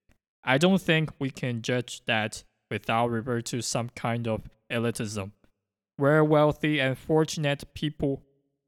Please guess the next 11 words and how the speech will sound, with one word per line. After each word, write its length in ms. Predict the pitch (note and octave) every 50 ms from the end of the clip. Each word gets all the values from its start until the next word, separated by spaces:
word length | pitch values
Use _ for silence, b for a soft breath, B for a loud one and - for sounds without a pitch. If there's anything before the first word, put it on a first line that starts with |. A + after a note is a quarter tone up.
| _ _ -
who 140 | - D3 D3
can 240 | - - C#3+ A#2+ A2
travel 400 | - - E3 D#3 E3 D#3+ D#3 D3
to 160 | - - C#3+
remote 500 | C3 C3 B2+ C3 C#3 D3 D#3 D3+ - -
parts 400 | - - C3+ B2+ C3 C3 - - -
of 220 | - B2 A#2+ A#2 - -
this 240 | D3 C3+ C#3 C3+
planet 640 | - - - - C#3+ B2+ B2+ B2+ A#2+ A2 G#2+ - - - _ _ _ _ _ _ _
want 200 | - C#3 C3+ D3
to 180 | C#3+ - D3